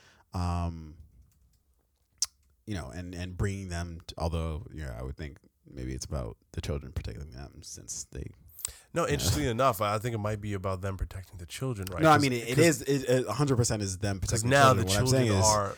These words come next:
Speaker 2: foreign,
Speaker 1: who's
Speaker 2: right?
Speaker 1: in the better position to protect who in that case?
Speaker 2: I guess that, you know, the kids, you can see a punch being thrown at you,
Speaker 1: <laughs>
Speaker 2: whereas, you know, these others can't.
Speaker 1: Yeah.
Speaker 2: Um, but they're kids, so they, they need to be protected, and they're somewhat valuable too.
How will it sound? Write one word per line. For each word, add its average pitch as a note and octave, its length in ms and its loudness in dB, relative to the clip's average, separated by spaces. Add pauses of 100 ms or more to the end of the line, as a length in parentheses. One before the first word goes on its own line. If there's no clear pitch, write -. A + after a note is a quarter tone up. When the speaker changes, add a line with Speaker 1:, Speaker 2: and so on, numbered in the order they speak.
(120)
Speaker 2:
foreign, C#3+ 460 2
Speaker 1:
who's - 100 2
Speaker 2:
right? A#2 200 6
Speaker 1:
in A2 120 2
the G2+ 100 2
better G2+ 240 4
position F#2+ 460 0
to E2+ 80 4
protect F#2 360 2
who E2+ 300 2 (100)
in F2+ 100 -8
that D#2+ 140 -4
case? E2+ 320 -2 (680)
Speaker 2:
I C#3+ 120 2
guess D3+ 220 2
that, C3+ 100 0
you C3+ 80 -2
know, A#2+ 80 0
the A2 80 -2
kids, G#2 520 -2
you G#2 300 -6
can A2+ 140 -4
see A2+ 200 -2
a G2+ 80 -2
punch G#2 320 -4
being F#2+ 160 -4
thrown G2 320 -2
at G#2 240 -2
you, - 60 2
Speaker 1:
<laughs> F#2+ 160 2
Speaker 2:
whereas, F#2 420 -4
you G2+ 60 -10
know, F#2+ 80 -8
these F#2 180 -8
others G2 300 -4
can't. A#2+ 420 -2 (220)
Speaker 1:
Yeah. D2+ 220 -2
Speaker 2:
Um, F#2 360 -2
but - 120 4
they're G2 120 -4
kids, G#2 360 -4
so G2 100 -4
they, F#2+ 120 -4
they F#2 240 -10
need F#2+ 180 -10
to G2 60 -10
be F#2 120 -8
protected, - 540 -10
and G#2 360 -2 (160)
they're F#2+ 140 -8
somewhat F#2+ 380 -4
valuable F#2 720 -6
too. - 200 -8